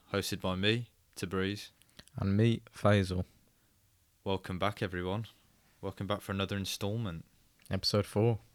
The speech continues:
Speaker 1: Come on, come on. How's your week been, Faiz?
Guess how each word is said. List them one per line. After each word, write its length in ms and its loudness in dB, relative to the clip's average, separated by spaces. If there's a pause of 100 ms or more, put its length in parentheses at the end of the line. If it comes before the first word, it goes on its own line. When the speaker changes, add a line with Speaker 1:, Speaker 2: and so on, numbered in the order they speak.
(360)
Speaker 1:
Come 240 -6
on, 180 -6 (240)
come 280 -4
on. 180 -6 (1160)
How's 160 -4
your 100 -6
week 180 -6
been, 180 -8
Faiz? 420 -12